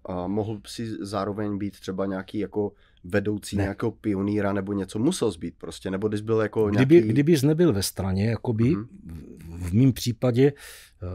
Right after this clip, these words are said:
Speaker 2: mě tam vzali, protože už jsem byl starší, tak oni si mě vybrali na průmce jako adepta,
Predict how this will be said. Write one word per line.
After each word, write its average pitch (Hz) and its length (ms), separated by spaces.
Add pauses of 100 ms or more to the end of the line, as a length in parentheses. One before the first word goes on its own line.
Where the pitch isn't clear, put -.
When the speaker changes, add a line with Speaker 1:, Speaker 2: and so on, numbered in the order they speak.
(140)
Speaker 2:
mě 98 220
tam 131 240
vzali, 120 460 (260)
protože 104 380
už 107 160
jsem 123 180
byl 123 160
starší, 101 840 (320)
tak 90 140 (160)
oni 117 240
si - 160
mě 123 160
vybrali 120 380
na 117 120
průmce 120 720 (640)
jako 101 280
adepta, 113 600